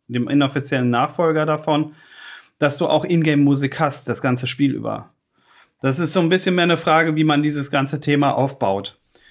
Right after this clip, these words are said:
Nur halt, äh, vom Grundsatz her ist es schon so, dass Sonic dadurch, dass es über die Roy läuft,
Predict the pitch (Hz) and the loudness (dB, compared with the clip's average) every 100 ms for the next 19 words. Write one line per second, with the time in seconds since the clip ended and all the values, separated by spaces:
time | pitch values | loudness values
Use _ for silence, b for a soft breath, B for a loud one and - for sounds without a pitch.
0 | b b 135 147 151 151 147 - 151 - | b b 2 4 4 2 0 0 0 2
1 | 160 143 185 196 190 170 143 147 131 160 | 0 2 2 2 0 0 -2 -2 0 2
2 | 190 190 185 190 170 160 - - - 160 | 2 2 2 2 0 0 -4 -10 -2 0
3 | 190 196 165 160 190 - 160 - 165 151 | 2 0 0 2 0 0 -2 -4 -4 -2
4 | 143 127 135 202 156 113 175 214 - - | 0 2 2 4 4 4 2 -2 -10 -16